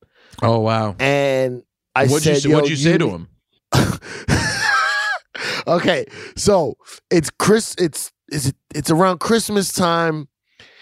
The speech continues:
Speaker 2: and Khaled gives me Rick Ross Hustlin'. I break that record in New York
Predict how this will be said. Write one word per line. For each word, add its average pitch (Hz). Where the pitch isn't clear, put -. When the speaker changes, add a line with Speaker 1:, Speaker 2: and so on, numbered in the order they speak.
Speaker 2:
and 147
Khaled 185
gives 165
me 165
Rick 143
Ross 156
Hustlin'. 139
I 131
break 147
that 156
record 147
in 143
New 143
York 135